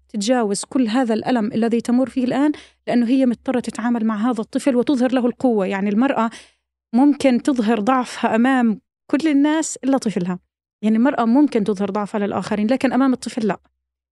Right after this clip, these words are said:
هي بالنسبة إلها: "أنا مصدر قوة هذا الطفل." هي بدها تحمي هذا الطفل، هي بتشعر حالها هي الحماية لإله، وبالتالي هي بتضطر تكون قوية أمام طفلها، بدها تجاوب عن أسئلته، بدها توفر له الاحتياجات،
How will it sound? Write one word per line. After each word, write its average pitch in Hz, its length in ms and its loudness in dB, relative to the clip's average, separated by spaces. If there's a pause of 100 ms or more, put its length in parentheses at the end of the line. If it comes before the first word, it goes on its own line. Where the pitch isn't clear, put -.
(140)
هي 233 60 2
بالنسبة 247 340 2
إلها: 247 240 2
"أنا 247 80 4
مصدر 240 300 2
قوة 226 360 2
هذا 196 160 0
الطفل." 294 440 0
هي 240 120 2
بدها 220 180 -2
تحمي 285 280 2
هذا 247 140 2
الطفل، 220 340 -4
هي 196 80 0
بتشعر - 320 -4
حالها 247 280 -2
هي 285 160 2
الحماية 254 440 0
لإله، 220 360 -2 (520)
وبالتالي 240 380 -2
هي 240 60 0
بتضطر 247 480 -8 (200)
تكون 247 240 -4
قوية 226 380 -2
أمام 208 180 -4
طفلها، 262 540 -4
بدها 208 280 -4 (200)
تجاوب 208 340 -2
عن 196 120 -4
أسئلته، 233 380 -6
بدها 208 160 -6
توفر 214 440 -8
له 214 80 -2
الاحتياجات، 214 760 -4